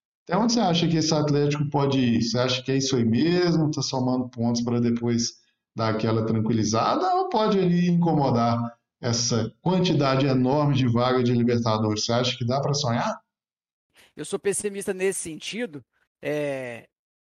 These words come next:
Speaker 2: mas acredito que este início vai credenciar o Atlético Goianiense a uma Sul-Americana. Pelo menos isso eu vejo, sim,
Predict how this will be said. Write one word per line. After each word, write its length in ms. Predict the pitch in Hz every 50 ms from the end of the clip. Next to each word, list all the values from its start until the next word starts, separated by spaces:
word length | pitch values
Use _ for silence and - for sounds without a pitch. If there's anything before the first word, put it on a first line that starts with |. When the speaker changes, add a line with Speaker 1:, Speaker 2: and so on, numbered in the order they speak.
| _ _ _ _ -
Speaker 2:
mas 500 | 185 202 202 202 208 226 247 240 214 240
acredito 800 | 247 - 262 254 240 214 151 143 156 175 202 - - 269 254 -
que 500 | - 220 240 240 247 247 233 202 175 -
este 380 | - 185 190 208 - - - 247
início 540 | 214 196 175 175 196 240 262 - - 180 147
vai 160 | 151 165 170
credenciar 640 | - 190 190 185 165 180 185 190 - - 180 170 170
o 40 | 175
Atlético 360 | 170 - 165 160 147 131 165
Goianiense 420 | 160 156 151 151 160 160 - -
a 40 | 190
uma 60 | 185
Sul-Americana. 760 | 170 - 190 196 196 202 208 262 - - 202 151 135 123 113
Pelo 220 | - - 139 139 135
menos 340 | 139 147 151 151 127 120 135
isso 420 | 143 151 147 - - 185 180 165 _ _ _ _ _ _
eu 140 | - 156 160
vejo, 1040 | 156 127 156 160 165 160 143 143 165 170 175 170 170 165 170 165 160 151 143 127 117 - - - - _ _ _ - - - -
sim, 380 | - - 170 185 208 233 254